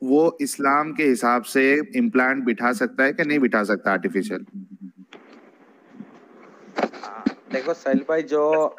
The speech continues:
Speaker 2: बीमारी के हिसाब से कोई भी चीज कर सकते हो आप, लेकिन बेवजह फालतू का जो शैतान की काम है, कोई भी changes नहीं कर सकते हो।
Speaker 1: तो बीमारी के हिसाब से त-, तू जो है अपनी मर्जी चलाएगा, मतलब ये दोगलापन नहीं है?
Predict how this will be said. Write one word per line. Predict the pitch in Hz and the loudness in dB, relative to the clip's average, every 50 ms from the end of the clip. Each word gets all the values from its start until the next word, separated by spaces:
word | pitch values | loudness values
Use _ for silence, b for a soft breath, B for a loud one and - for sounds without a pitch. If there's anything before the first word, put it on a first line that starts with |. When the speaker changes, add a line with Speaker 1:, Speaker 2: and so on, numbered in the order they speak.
| - | -10
Speaker 2:
बीमारी | 135 123 131 127 127 143 160 165 185 196 | -4 0 2 2 2 2 2 0 0 -2
के | - 196 | -2 -2
हिसाब | 190 185 - - 170 170 | -4 -2 0 0 -2 0
से | - 196 190 | 0 -2 -2
कोई | 190 - 156 151 147 | -2 0 -2 -2 0
भी | 147 160 | -2 -4
चीज | 160 - 165 139 - | -4 -4 -6 -6 -4
कर | - - 135 123 | -2 0 0 0
सकते | - - 127 113 - - 110 | 0 -4 -8 -8 -6 -4 -2
हो | 101 101 | 0 0
आप, | 104 117 135 135 - - | 2 0 0 -2 -4 -4
लेकिन | 131 127 123 123 - 165 160 165 160 139 | -2 -2 -2 -2 -2 -2 -2 0 0 -2
बेवजह | 135 139 127 135 123 117 139 165 185 202 202 190 180 190 180 175 | 0 -2 -2 -2 0 0 2 2 2 2 0 0 0 2 2 2
फालतू | - - - - 143 135 135 131 - 170 | 0 -2 -4 -2 -2 -2 -2 -2 -4 -4
का | 165 - 165 160 160 | -2 0 0 0 0
जो | 151 131 147 147 | -2 -2 -2 -4
शैतान | 143 - - 139 131 131 - 156 156 | -4 -2 -2 -2 0 0 0 -2 -2
की | 156 - 160 | -2 -6 -6
काम | - - 139 135 135 139 139 | -2 0 0 0 0 0 0
है, | 139 139 | -2 -2
कोई | 139 - - 135 139 135 | -4 -4 -2 -2 -2 -2
भी | 139 147 | -2 -4
changes | 143 - 139 127 120 120 127 131 123 | -4 -2 -2 -2 -2 -2 -4 -4 -4
नहीं | 123 120 117 110 | -4 -6 -6 -8
कर | - - 101 | -6 -8 -8
सकते | - - - 104 _ - 156 | -8 -8 -14 -14 _ -10 -10
हो। | 160 160 - _ _ _ _ _ _ _ _ _ _ _ _ _ _ _ _ _ _ _ _ - | -10 -10 -12 _ _ _ _ _ _ _ _ _ _ _ _ _ _ _ _ _ _ _ _ 0
Speaker 1:
तो | 160 | 0
बीमारी | 143 127 135 139 139 156 170 165 190 | 2 2 2 2 2 2 2 2 0
के | 180 175 175 | 0 0 -2
हिसाब | 165 135 160 156 - | 0 0 0 0 0
से | 131 - - 165 165 | 0 -2 -2 0 0
त-, | 160 - - | -2 0 0
तू | 147 147 131 - - 147 147 | 0 0 0 2 2 4 4
जो | 139 131 147 151 | 4 4 2 4
है | 147 151 156 | 4 4 2
अपनी | 151 139 - 139 156 151 | 2 0 -2 -4 -4 0
मर्जी | 139 139 139 127 135 139 | 0 0 0 0 -2 -2
चलाएगा, | - 131 113 110 107 107 110 | 0 0 2 4 4 4 4
मतलब | 120 123 113 147 139 | 4 2 2 2 2
ये | 143 147 | 2 2
दोगलापन | 135 143 143 131 143 160 160 - 170 160 | 2 2 2 2 2 0 0 0 -2 -2
नहीं | 165 165 165 165 | -2 -4 -4 -4
है? | 165 180 - | -6 -8 -12